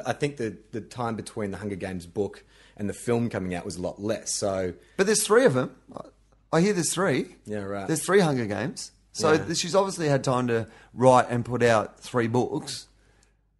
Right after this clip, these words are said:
Speaker 2: and, you know, and people to really enjoy those,
Speaker 1: And
Speaker 2: and
Speaker 1: it's,
Speaker 2: us
Speaker 1: uh,
Speaker 2: to not hear anything about it.
Speaker 1: And the plot is basically the Running Man, right?
Speaker 2: Yeah. Well, I've seen it now.
Speaker 1: Oh, you've seen it?
Speaker 2: Yeah, twice.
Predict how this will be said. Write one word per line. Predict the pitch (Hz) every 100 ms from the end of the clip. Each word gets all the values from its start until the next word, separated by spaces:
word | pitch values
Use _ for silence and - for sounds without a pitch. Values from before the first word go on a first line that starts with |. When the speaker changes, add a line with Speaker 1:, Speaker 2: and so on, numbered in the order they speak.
| _
Speaker 2:
and, | 127 123
you | 123
know, | 107 92 139 -
and | 120
people | 127 123 107
to | 107
really | 113 107
enjoy | 107 104 120
those, | 110 82 113 135 -
Speaker 1:
And | 139
Speaker 2:
and | 143 127
Speaker 1:
it's, | -
Speaker 2:
us | 117 -
Speaker 1:
uh, |
Speaker 2:
to |
not | 123 113
hear | 113 113
anything | 110 110 107
about | 104 104
it. | 87 -
Speaker 1:
And | 143 139
the |
plot | 139 151 139
is | 123 110 98
basically | - 110 104 98 101 95
the | 95
Running | 92 92 90
Man, | 76 73 76
right? | 80 95
Speaker 2:
Yeah. | 113 - _ -
Well, | 147
I've | 165
seen | 160 170
it | 127 - -
now. | 117 120
Speaker 1:
Oh, | 165
you've | 175
seen | 285 302
it? | -
Speaker 2:
Yeah, | 135 123
twice. | - 147 104 -